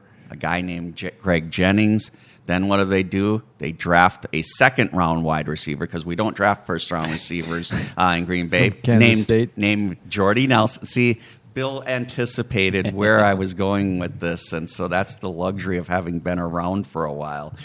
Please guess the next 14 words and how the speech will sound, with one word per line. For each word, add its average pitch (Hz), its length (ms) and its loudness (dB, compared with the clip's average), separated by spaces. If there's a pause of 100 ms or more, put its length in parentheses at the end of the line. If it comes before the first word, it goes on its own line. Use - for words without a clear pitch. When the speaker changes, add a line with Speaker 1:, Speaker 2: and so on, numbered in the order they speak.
(180)
Speaker 1:
Uh, 80 280 -6
people 98 340 -10
get 95 220 -6
to - 80 -6
know 95 160 -4
your 90 200 -4
thoughts 92 440 -2
and 82 120 -2
patterns, 90 600 0
and, 80 280 -4
uh, 82 220 -2 (300)
the 82 80 -6
reality 90 640 0
is, 80 360 -6